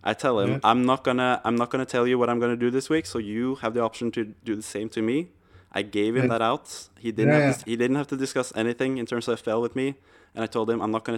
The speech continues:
Speaker 1: tell you who I'm gonna buy and who I'm gonna captain this week."
Speaker 2: Fair
Speaker 1: So
Speaker 2: enough,
Speaker 1: if,
Speaker 2: yeah.
Speaker 1: if, if you, if you don't, if you wanna do the same with me, then sure, go ahead. We'll,
Speaker 2: Yeah.
Speaker 1: we'll do it mano a mano without any,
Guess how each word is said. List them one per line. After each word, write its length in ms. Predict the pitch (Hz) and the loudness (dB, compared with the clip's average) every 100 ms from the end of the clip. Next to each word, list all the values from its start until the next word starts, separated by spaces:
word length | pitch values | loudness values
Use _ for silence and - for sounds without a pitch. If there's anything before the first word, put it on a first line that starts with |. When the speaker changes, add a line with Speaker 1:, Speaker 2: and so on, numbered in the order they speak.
| - | -2
Speaker 1:
tell 100 | 104 | -2
you 140 | 110 110 | -2 -2
who 100 | 107 | -2
I'm 120 | 104 | -2
gonna 220 | 101 101 | -4 -4
buy 260 | 98 101 107 | -2 -2 -2
and 220 | 101 101 | -4 -6
who 60 | 104 | -4
I'm 180 | 98 98 | -4 -4
gonna 180 | 95 | -6
captain 340 | 90 95 - 87 | -4 -6 -6 -10
this 180 | 82 - | -8 -8
week." 300 | 82 - - | -10 -10 0
Speaker 2:
Fair 200 | 180 208 | 4 6
Speaker 1:
So 60 | 156 | 6
Speaker 2:
enough, 240 | 135 113 | 4 2
Speaker 1:
if, 80 | 104 | 0
Speaker 2:
yeah. 80 | 127 | -2
Speaker 1:
if, 200 | 117 107 | -2 -4
if 240 | 104 107 - | -4 -4 -2
you, 280 | 123 131 120 | -2 -2 -4
if 120 | 107 | -8
you 60 | 123 | -6
don't, 260 | 127 120 - | -6 -6 -10
if 200 | 110 123 | -12 -8
you 140 | 120 | -6
wanna 180 | 120 117 | -6 -6
do 120 | 117 | -8
the 80 | 113 | -8
same 240 | - 113 | -8 -8
with 160 | 110 110 | -8 -8
me, 220 | 127 147 - - | -8 -8 -12 -16
then 160 | 98 90 | -12 -12
sure, 200 | - - | -12 -12
go 160 | 98 95 | -8 -8
ahead. 240 | 90 - _ _ - _ _ | -10 -18 _ _ -20 _ _
We'll, 140 | - | -8
Speaker 2:
Yeah. 200 | 135 - | -8 -8
Speaker 1:
we'll 100 | 107 | -10
do 160 | 101 110 | -6 -6
it 80 | 92 | -4
mano 260 | 101 101 | -4 -6
a 60 | 101 | -6
mano 240 | 98 90 87 | -6 -8 -8
without 280 | 90 90 | -8 -8
any, 500 | 87 87 87 87 82 | -10 -12 -12 -14 -16